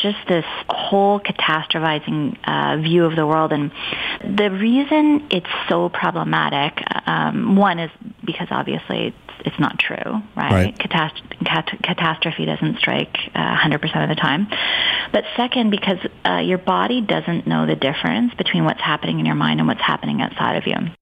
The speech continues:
Speaker 1: So if your brain is visualizing all of these special effects, essentially, you know, all of these traumatic things happening, your body's reacting to your brain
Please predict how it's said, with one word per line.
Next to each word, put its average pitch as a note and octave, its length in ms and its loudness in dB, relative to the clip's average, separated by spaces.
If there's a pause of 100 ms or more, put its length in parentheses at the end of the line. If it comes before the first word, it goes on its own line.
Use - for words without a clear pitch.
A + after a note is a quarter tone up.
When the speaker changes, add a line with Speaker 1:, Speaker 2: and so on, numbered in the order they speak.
(140)
Speaker 1:
So G3 80 4
if F3 120 -2
your F#3+ 120 0
brain F3 640 0
is F3 100 2 (100)
visualizing D#3+ 960 2 (380)
all E3 240 0
of D#3+ 140 -2
these D#3+ 280 0 (160)
special E3 380 0
effects, - 500 -4 (160)
essentially, D#3+ 840 -2 (100)
you E3 120 0
know, D#3 260 2
all D#3+ 140 2
of D#3 100 -2
these D3+ 220 0 (260)
traumatic D#3+ 600 0
things D#3+ 240 0
happening, - 640 0 (480)
your F#3+ 140 2
body's F3 580 0
reacting E3 640 0
to - 180 0
your E3 120 2
brain E3 600 4